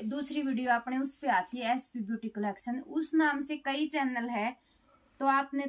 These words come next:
थोड़ी ध्यान से देखना है। जि-, जो अपना channel है एसपी Beauty Collection, उस पे अपनी pic लग रही है, उस पे मेरी खुद की pic लग रही है अकेली की,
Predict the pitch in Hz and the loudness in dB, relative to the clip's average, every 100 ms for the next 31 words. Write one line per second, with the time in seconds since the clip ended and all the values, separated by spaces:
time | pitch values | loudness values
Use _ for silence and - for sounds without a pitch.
0 | 269 277 269 240 214 214 - 240 240 214 | -2 -2 0 4 4 2 -2 -4 -2 0
1 | 233 240 214 277 220 277 262 269 302 311 | 0 0 -2 -4 0 2 2 2 0 2
2 | 269 233 226 220 175 240 - 247 220 247 | 0 0 0 0 0 -2 -6 -6 -6 -6
3 | 240 214 208 202 254 254 269 - 277 240 | -6 -2 -2 -2 -6 -4 -4 -4 0 0
4 | 247 254 262 247 226 190 160 170 175 156 | 0 0 -4 -4 -4 -4 -4 -6 -8 -8
5 | 156 _ _ _ _ 247 240 - 294 277 | -10 _ _ _ _ -10 -8 -6 -2 0
6 | 269 277 277 254 269 269 254 240 202 208 | 0 -2 -4 -2 -2 -2 -2 -2 -2 -2
7 | 226 226 214 196 202 202 254 285 | -2 -2 -4 -4 -2 -2 -4 -6